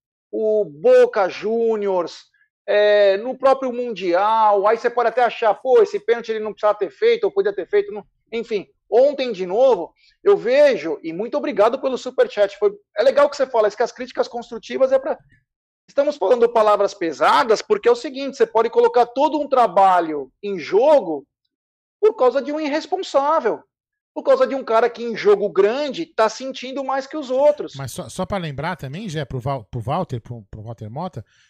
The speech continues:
Speaker 2: que muitas vezes, muitas vezes não, né? Porque, sei lá, no jogo, sei lá, no, teve um jogo aí que a gente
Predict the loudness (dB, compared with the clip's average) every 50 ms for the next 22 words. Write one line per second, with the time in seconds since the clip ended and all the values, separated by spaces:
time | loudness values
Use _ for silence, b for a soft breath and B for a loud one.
0 | _ _ _ -16 -14 -14 -14 -12 -10 -10 -10 -10 -10 -10 -8 -8 -8 -10 -12 -16
1 | -20 _ -20 -18 -16 -14 -14 -12 -14 -14 -16 -16 -16 -16 -14 -14 -14 -14 -14 -14
2 | -16 _ _ _ -18 -16 -16 -14 -16 -18 -20 -20 _ -20 -20 -18 -18 -18 -20 _
3 | _ _ _ _ _ _ _ _ _ _ _ _ _ _ -20 -16 -14 -14 -14 -14
4 | -14 -14 -14 -14 -14 -14 -16 -16 -16 -14 -12 -12 -12 -12 -14 -14 -16 -18 -18 _
5 | -16 -16 -14 -12 -12 -12 -10 -12 -12 -14 -14 -14 -14 -14 -14 -14 -14 -16